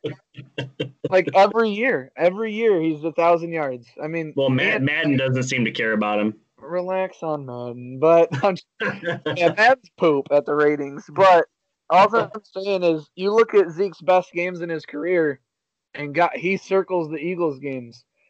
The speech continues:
Speaker 2: The Eagles, the worst part of their team since I've been watching has been their linebackers. And they have a great D line, but if you can get to that second,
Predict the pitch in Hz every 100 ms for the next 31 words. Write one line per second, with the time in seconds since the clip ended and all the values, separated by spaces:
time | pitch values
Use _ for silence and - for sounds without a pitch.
0 | _ 165 180 180 202 233 240 220 - _
1 | _ _ _ 160 185 170 185 220 220 214
2 | 208 208 190 185 165 185 170 160 151 _
3 | 190 170 - 151 175 160 160 151 147 143
4 | - 147 135 _ _ 160 156 147 165 156
5 | 147 143 139 135 127 117 139 - _ _
6 | _ _ _ _ _ 123 160 156 175 202
7 | 185 156 180 214 196 214 240 214 202 165
8 | 160 170 _ 170 160 170 170 185 202 175
9 | 202 - 196 185 - 185 180 180